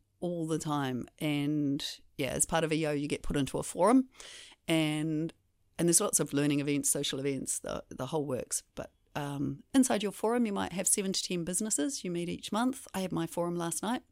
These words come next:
Um, and we meet for first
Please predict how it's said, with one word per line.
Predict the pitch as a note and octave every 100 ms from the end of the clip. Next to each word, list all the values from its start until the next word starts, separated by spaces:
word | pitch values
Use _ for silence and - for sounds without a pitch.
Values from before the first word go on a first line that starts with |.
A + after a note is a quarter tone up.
| - - - - - -
Um, | F3 F3+ F3+ F3+ F3+ _ _ _ _ -
and | F3+ E3+ E3+ E3+ E3+ E3 - -
we | E3+
meet | F3 D#3
for | - C#3 C#3+
first | - - - -